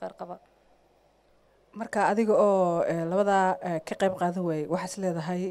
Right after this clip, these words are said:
Speaker 2: in golaha raadiyaha iyo telefishinka uu mar saddexaad qabanqaabiyo, een, waa nasiib ii gaara, maadaamaan ka socdo, ee, xaafaddii ballaarneed ee Cité Nasiib.
Speaker 1: Aad iyo aad, wallaahi, aad iyo aad baan u sugayey.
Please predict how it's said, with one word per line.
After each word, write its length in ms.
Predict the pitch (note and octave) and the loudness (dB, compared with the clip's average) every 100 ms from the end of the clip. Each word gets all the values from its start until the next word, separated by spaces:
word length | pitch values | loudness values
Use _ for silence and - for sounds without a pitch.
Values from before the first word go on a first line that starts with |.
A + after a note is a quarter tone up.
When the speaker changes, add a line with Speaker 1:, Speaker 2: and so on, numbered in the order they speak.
| - | -8
Speaker 2:
in 160 | G3 F#3+ | -10 -6
golaha 280 | F#3 G3 F#3 | 0 2 2
raadiyaha 380 | E3+ F3+ F#3+ F3 | -2 -4 -4 -4
iyo 100 | E3+ | -4
telefishinka 520 | - F#3 F#3+ F#3 F#3 | -8 -8 -8 -10 -8
uu 120 | F#3 | -6
mar 120 | F#3+ | -6
saddexaad 460 | F#3 E3+ E3 E3 E3 - | -6 -8 -6 -6 -6 -6
qabanqaabiyo, 540 | E3 D#3+ D#3 D#3+ F#3+ A3 - - - - - | -4 -4 -2 -4 -2 -4 -8 -20 -20 -20 -4
een, 220 | F#3 E3+ F3+ | 0 0 2
waa 120 | F3 | 2
nasiib 380 | F3 E3 A#3 G3+ | 2 -2 -6 -6
ii 120 | G#3+ | -6
gaara, 340 | F#3+ F#3 D#3 C#3+ | -2 0 0 -4
maadaamaan 580 | D#3+ E3 F#3+ F#3+ E3+ E3 | -4 -2 -2 -2 -4 -6
ka 100 | - | -8
socdo, 380 | F3+ F3 F3 F3+ F#3 - F3 | -4 -2 -2 -2 -6 -8 -10
ee, 140 | D3+ | -10
xaafaddii 380 | - E3 F#3+ F#3+ | -8 -8 -6 -4
ballaarneed 460 | F3+ E3 D#3+ F3 E3 | -2 0 -2 -4 -6
ee 60 | |
Cité 260 | D#3+ - F#3 | -10 -8 -6
Nasiib. 280 | D#3+ - D#3 _ _ _ _ - | -6 -8 -12 _ _ _ _ -8
Speaker 1:
Aad 200 | C4 G#3+ | -8 -4
iyo 140 | A3 | 0
aad, 140 | A3+ G3 | 2 2
wallaahi, 420 | F#3+ F#3 F#3+ F#3 A#3 | -2 -4 -6 -6 -4
aad 100 | A3 G#3 | -4 -2
iyo 120 | G3+ | 0
aad 160 | A3 F#3+ | 0 -2
baan 160 | G3 | -6
u 20 | |
sugayey. 520 | G#3 - G#3 G#3+ B3+ | -6 -10 -8 -8 -8